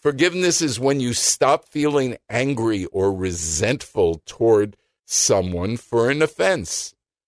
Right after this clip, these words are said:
a flaw, a mistake. If you live in the spirit of forgiveness daily, it will be hard to get angry at others. Does this sound familiar?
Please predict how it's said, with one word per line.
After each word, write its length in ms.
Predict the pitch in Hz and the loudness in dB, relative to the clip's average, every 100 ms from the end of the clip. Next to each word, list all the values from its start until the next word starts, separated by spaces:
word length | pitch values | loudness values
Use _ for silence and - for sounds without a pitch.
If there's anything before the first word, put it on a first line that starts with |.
| - | -4
a 100 | 170 | -4
flaw, 580 | - 180 180 180 170 - - - | -2 4 6 6 4 0 -4 -6
a 80 | 160 | -2
mistake. 880 | 190 - - 233 254 240 - - _ _ _ _ _ _ _ _ _ | 0 0 0 4 4 4 -4 -18 _ _ _ _ _ _ _ _ _
If 360 | 127 156 147 - | -2 0 0 -6
you 220 | 143 160 | -4 -4
live 400 | 143 160 190 240 | 0 2 2 0
in 80 | 208 | -2
the 120 | 190 | 0
spirit 600 | - - 143 143 160 165 | 0 -2 0 2 2 2
of 180 | 147 135 | 0 0
forgiveness 840 | - 120 107 123 120 156 160 131 | 0 -2 0 0 0 0 2 0
daily, 800 | 113 107 110 101 78 76 78 110 - _ _ _ _ - | -2 2 4 4 2 -6 -8 -8 -14 _ _ _ _ -8
it 160 | 120 | -8
will 180 | 104 110 | -2 -2
be 260 | 104 104 104 | 0 -2 -4
hard 760 | 90 - - 127 120 95 78 | -4 -6 0 4 6 4 -2
to 160 | - 107 | -10 -12
get 300 | 85 98 95 | -6 -6 -6
angry 580 | 95 101 104 78 82 82 | -4 -2 -2 -4 -6 -4
at 120 | 78 78 | -4 -6
others. 720 | 76 67 55 - - - - _ | -10 -12 -16 -14 -10 -10 -12 _
Does 160 | 71 | -12
this 120 | 82 | -4
sound 300 | - 95 90 | -2 0 -2
familiar? 640 | 87 104 92 104 117 170 202 | -4 -4 0 0 0 -2 -4